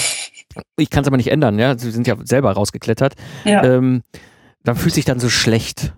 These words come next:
Speaker 1: ja? Man denkt so, „Oh, war der Kurs jetzt wirklich gut und muss ich nicht doch noch mehr geben?“ und so weiter. Das ist,
Speaker 2: Ja.
Speaker 1: ist eine gefährliche Kiste, ne?
Speaker 2: Ja,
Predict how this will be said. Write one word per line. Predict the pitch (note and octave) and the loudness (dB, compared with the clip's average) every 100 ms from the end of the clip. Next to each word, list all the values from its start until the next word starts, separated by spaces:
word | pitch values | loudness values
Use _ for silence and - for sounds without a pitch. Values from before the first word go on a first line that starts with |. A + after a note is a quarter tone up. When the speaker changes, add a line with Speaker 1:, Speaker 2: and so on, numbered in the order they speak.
| _ | _
Speaker 1:
ja? | A2+ B2 | 0 2
Man | A#2+ | 2
denkt | A#2+ B2 | 2 0
so, | - | -2
„Oh, | - A#2+ B2+ B2+ G#2 | 0 2 4 4 2
war | A2 | 0
der | G#2+ | -2
Kurs | - B2+ | -4 -4
jetzt | - - | -4 -8
wirklich | B2 - | -6 -4
gut | B2 B2+ | -2 0
und | A2+ | 0
muss | B2 | 0
ich | A#2 | 0
nicht | A#2 C3+ | -2 -2
doch | - | -2
noch | C3+ | -4
mehr | B2+ C3 B2+ | 0 0 2
geben?“ | C3+ B2+ | 0 0
und | A2+ | 0
so | B2 | 0
weiter. | A#2+ - - - | -2 -8 -16 -4
Das | C#3 | -2
ist, | D#3+ - | 0 -2
Speaker 2:
Ja. | - | -4
Speaker 1:
ist | - C3+ - | -6 -8 -4
eine | C#3+ C3+ - | -2 -4 -4
gefährliche | B2+ - D3+ D#3 D3+ | -2 2 2 2 -4
Kiste, | - D3 - - | -4 -6 -4 -10
ne? | E2+ - _ _ _ _ _ _ _ _ _ _ _ | -10 -16 _ _ _ _ _ _ _ _ _ _ _
Speaker 2:
Ja, | C#4 | 2